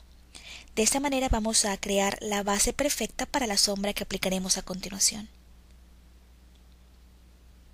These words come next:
Bueno, ahora es momento de darle paso a nuestro producto estrella.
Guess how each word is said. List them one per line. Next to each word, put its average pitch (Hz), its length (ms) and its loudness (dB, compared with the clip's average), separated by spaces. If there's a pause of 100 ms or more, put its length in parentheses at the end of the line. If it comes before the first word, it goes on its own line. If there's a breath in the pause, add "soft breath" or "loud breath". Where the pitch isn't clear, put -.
(1200 loud breath)
Bueno, 185 260 2
ahora 185 200 2
es 294 60 0
momento 254 400 2
de 240 80 2
darle 190 260 2
paso 185 280 0
a - 20 0
nuestro 190 220 -2
producto 185 340 -4
estrella. 180 540 -2